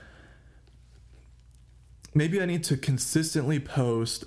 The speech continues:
on the melodramatic TikTok. But see, it's like,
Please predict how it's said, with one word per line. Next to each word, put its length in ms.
on 160
the 80
melodramatic 920
TikTok. 680
But 380
see, 500
it's 260
like, 220